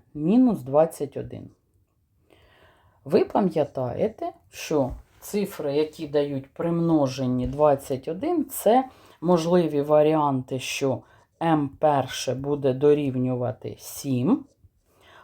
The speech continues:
а м друге буде дорівнювати мінус три. І так, в завданні було сказано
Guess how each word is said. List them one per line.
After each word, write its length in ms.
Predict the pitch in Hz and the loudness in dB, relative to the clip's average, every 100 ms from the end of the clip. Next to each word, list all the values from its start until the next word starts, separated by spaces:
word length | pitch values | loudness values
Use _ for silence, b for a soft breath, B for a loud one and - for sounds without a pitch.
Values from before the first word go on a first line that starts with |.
| b | b
а 200 | 147 147 - 160 | -2 0 -2 -2
м 360 | 151 135 127 | 0 0 0
друге 560 | 139 170 294 285 175 117 | 0 0 2 0 -2 -4
буде 400 | 123 165 262 190 | -6 -4 0 0
дорівнювати 1040 | 127 131 135 185 190 185 170 165 - 165 160 B B B B | 0 -2 0 0 2 2 2 -2 -2 -8 -8 B B B B
мінус 580 | 143 160 165 160 156 - | 0 2 4 2 2 -6
три. 320 | - 131 - _ _ _ _ _ _ _ _ _ _ _ _ - | -8 -8 -10 _ _ _ _ _ _ _ _ _ _ _ _ -6
І 120 | 185 | -2
так, 440 | 170 135 - _ _ - | 0 0 -2 _ _ -16
в 40 | 135 | -2
завданні 720 | 143 147 147 185 277 311 294 | 4 4 4 2 4 4 4
було 400 | 160 151 165 269 | 0 0 4 2
сказано 920 | - - 156 135 135 147 160 220 | 0 -4 -2 -2 -2 0 2 0